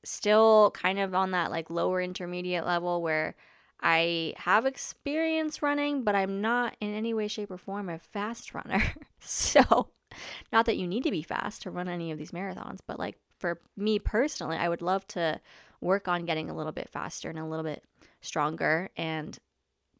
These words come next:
overall more athletic to feel stronger during those races. So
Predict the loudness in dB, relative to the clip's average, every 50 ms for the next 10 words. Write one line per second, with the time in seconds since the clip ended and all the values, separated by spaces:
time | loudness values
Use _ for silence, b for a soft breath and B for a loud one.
0 | -10 -4 -2 -2 0 0 0 0 0 0 0 -2 0 0 0 0 -2 -2 -6 -8
1 | -8 -8 -8 -8 -6 -4 -2 0 0 0 -2 -4 -8 _ _ _ _ _ _ _
2 | _ _ _ _ _ _ _ _ _ _ _ _ _ _ -6 -2 0 0 0 -2
3 | -2 0 2 4 4 4 4 2 0 2 2 2 2 2 0 -4 -8 -8 -6 -8
4 | -8 -8 -6 -6 -8 -8 -8 -8 -10 -8 -8 -8 -8 -4 -2 0 0 0 0 -2
5 | 0 2 2 2 2 0